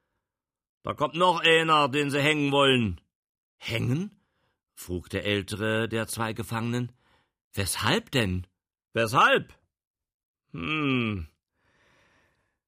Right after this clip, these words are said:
„Weil ich von einer gewissen Emma geschickt worden bin, um Zweien aus der Patsche zu helfen.“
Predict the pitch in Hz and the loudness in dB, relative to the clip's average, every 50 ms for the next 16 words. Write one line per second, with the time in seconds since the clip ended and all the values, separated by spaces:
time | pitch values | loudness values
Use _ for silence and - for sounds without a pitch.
0 | _ _ _ - 110 127 143 151 151 156 160 160 165 180 185 180 180 - - 175 | _ _ _ -14 -10 -6 -2 0 0 0 0 0 -2 -4 -6 -6 -8 -12 -10 -10
1 | 170 160 156 156 156 156 156 151 151 151 151 151 147 147 147 151 151 143 147 160 | -10 -10 -8 -4 -2 -2 0 0 0 -2 -2 -4 -4 -4 -2 -4 -4 -4 -4 -6
2 | 147 143 - 156 156 - - 156 170 180 196 214 214 202 190 170 151 - - 117 | -6 -6 -8 -10 -8 -6 -4 -4 -2 -4 -4 -6 -6 -6 -6 -6 -6 -6 -8 -8
3 | - - - - 107 107 104 92 95 101 104 95 98 110 110 107 107 107 110 - | -10 -12 -12 -6 -4 -4 -4 -4 -4 -6 -6 -6 -4 -4 -4 -2 -2 -4 -6 -6
4 | 113 113 110 110 104 - - 120 131 127 123 123 123 120 123 117 110 - 120 113 | -4 -4 -4 -4 -6 -6 -4 -2 -2 0 0 0 -2 -4 -6 -8 -6 -6 -6 -6
5 | - - 196 196 - - - - 240 202 - - 190 165 123 101 95 95 87 - | -6 -6 -10 -10 -10 -12 -14 -14 -14 -12 -10 -8 -6 -4 -2 -2 -2 -2 -4 -6
6 | - 98 92 90 92 | -8 -8 -8 -8 -8